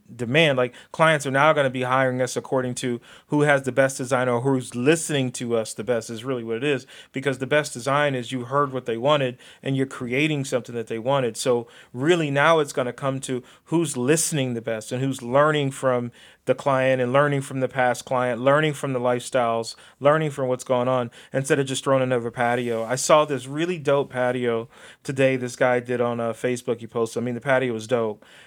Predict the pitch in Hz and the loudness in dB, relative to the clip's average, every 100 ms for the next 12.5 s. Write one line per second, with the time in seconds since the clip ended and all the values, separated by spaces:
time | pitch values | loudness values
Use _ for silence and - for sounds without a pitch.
0 | - 131 - _ _ - 165 143 147 127 | 2 2 2 _ _ -6 -4 0 0 0
1 | 135 139 156 151 - 139 131 131 131 123 | 2 2 2 -2 -6 -2 -2 -2 -4 -6
2 | 123 - 143 135 135 135 135 135 131 127 | -6 -2 0 2 2 0 0 -2 2 4
3 | 123 123 123 - - _ 127 143 139 139 | 4 2 -4 -14 -20 _ 4 4 4 2
4 | 123 127 127 123 123 123 127 - _ _ | 4 4 4 4 2 0 -6 -18 _ _
5 | - 135 135 - 139 123 123 131 120 123 | -8 -8 -6 -4 0 0 0 -6 0 2
6 | 120 120 120 117 123 - 120 120 117 110 | 2 0 -4 -4 -8 -2 0 2 0 -2
7 | - 117 147 135 135 - 135 127 135 127 | -6 -6 0 0 0 0 0 0 -4 -4
8 | 123 - - - 135 135 135 135 127 120 | -6 -10 -20 -6 0 2 2 -2 -4 -6
9 | 123 165 175 156 143 131 131 131 127 143 | -2 2 2 0 -6 -2 0 0 -2 -2
10 | 170 165 143 135 131 123 - 143 135 127 | -4 -2 -2 2 2 2 0 0 0 0
11 | 120 117 131 117 117 - 139 139 131 - | -4 -2 -4 -4 -4 -2 0 2 0 0
12 | 127 131 120 107 | -2 0 0 -2